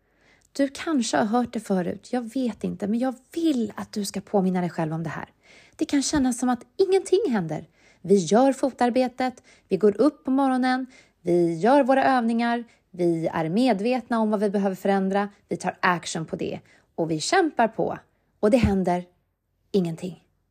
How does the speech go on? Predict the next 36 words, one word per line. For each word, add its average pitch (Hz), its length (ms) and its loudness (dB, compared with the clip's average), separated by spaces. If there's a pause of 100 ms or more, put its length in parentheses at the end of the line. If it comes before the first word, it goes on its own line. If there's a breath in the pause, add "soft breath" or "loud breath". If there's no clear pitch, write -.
(840)
Det 175 100 -4
är 170 60 2
ju 170 80 2
så 202 540 -2
omotiverande, 160 960 -2
eller 180 200 -2
hur? - 220 -10 (600)
Men 185 300 0
vet 262 360 -2
du 180 80 -6
vad? - 220 -8 (440)
Helt 415 380 4
plötsligt - 420 -4
en 180 120 0
dag, 196 200 -2 (400)
när 247 120 4
man 208 140 6
vaknar 175 380 0
upp, - 260 -10 (360)
så - 140 2
händer 277 400 0
det 254 160 -2 (460 soft breath)
skitmycket - 1080 0
grejer. 151 400 -6 (760 soft breath)
Helt 403 360 2
plötsligt - 640 -2
så 262 120 -2
har 190 240 2
de 202 120 2
där 185 120 2
relationerna 190 760 0
som 190 160 -2
man 185 120 0
har 202 60 2
jobbat 240 560 0
på 165 260 -2